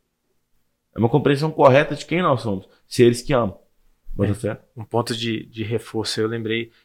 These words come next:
Speaker 2: tem um livro que chama, é, Negocie Como Se Sua Vida Dependesse Disso, do Chris Voss, que ele era negociador de reféns do F B I. E ele, hoje ele é, é consultor de negociação pra grandes empresas e tal, e,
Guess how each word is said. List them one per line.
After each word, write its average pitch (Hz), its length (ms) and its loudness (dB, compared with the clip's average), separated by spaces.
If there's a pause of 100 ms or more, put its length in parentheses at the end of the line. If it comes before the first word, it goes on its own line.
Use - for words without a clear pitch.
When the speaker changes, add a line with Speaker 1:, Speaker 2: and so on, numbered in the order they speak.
(160)
Speaker 2:
tem 120 100 -4
um 120 140 -4
livro 120 240 -4
que - 60 0
chama, 120 440 0
é, 110 360 -2
Negocie 123 480 -2
Como 160 160 -4
Se - 80 -10
Sua 143 120 0
Vida 131 160 -4
Dependesse 120 520 -2
Disso, 120 340 -6
do 110 140 -2
Chris 120 400 -4
Voss, 110 380 2
que - 120 -4
ele 127 180 0
era 131 460 0 (320)
negociador 131 580 8
de 147 100 2
reféns 147 420 0
do 147 80 4
F 143 160 0
B 139 100 4
I. 98 260 0 (960)
E 123 160 0
ele, 135 720 2
hoje 127 220 2
ele 117 320 0 (120)
é, 127 100 -6
é 117 40 -6
consultor 123 440 -2
de 113 80 -8
negociação 113 560 -4
pra 113 160 -12
grandes 110 240 -12
empresas 135 560 -2
e - 60 -18
tal, 143 260 6
e, 139 60 -2